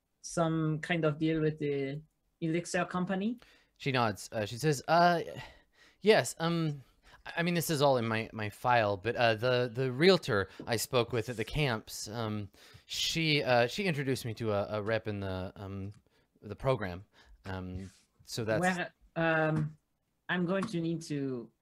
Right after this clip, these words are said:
Speaker 1: pursue some follow-up. Uh, I've had a couple of people say the same thing to me, uh, about, uh, program with Elixir, and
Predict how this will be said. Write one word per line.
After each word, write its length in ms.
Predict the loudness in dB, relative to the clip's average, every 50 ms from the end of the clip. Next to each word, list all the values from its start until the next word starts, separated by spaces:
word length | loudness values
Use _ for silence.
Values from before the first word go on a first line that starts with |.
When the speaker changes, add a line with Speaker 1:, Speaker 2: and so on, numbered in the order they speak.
| _ _ -4
Speaker 1:
pursue 340 | -4 -4 -2 -2 -4 -4
some 280 | -2 -2 -2 -2 -4 -6
follow-up. 500 | -6 -4 -4 -2 0 0 -2 -2 -4 -8 -6 -4
Uh, 440 | -2 -2 0 0 0 0 0 0 0
I've 140 | -2 -2 0
had 180 | 0 0 0 0
a 160 | 0 -2 -2
couple 320 | -4 -4 -6 -4 -4 -4 -4
of 80 | -4
people 380 | -4 -4 -2 -2 -4 -4 -4 -6
say 160 | -8 -6 -6
the 120 | -4 -4 -6
same 280 | -4 -4 -4 -2 -2
thing 120 | -4 -6 -6
to 140 | -6 -6 -6
me, 300 | -6 -6 -8 -8 -10 -12 -14 -10 -8
uh, 380 | -6 -6 -4 -4 -4 -4 -6 -6 -8
about, 400 | -6 -4 -2 -2 -4 -4 -6 -10 -6 -6
uh, 220 | -4 -4 -4 -4 -6 -8 -6
program 560 | -4 -4 -4 -2 -2 -2 -2 -2 -2 -2 -2
with 140 | -4 -4 -4
Elixir, 380 | -4 -4 -4 -8 -6 -4 -2 -2
and 300 | 0 0 -2 -4 -4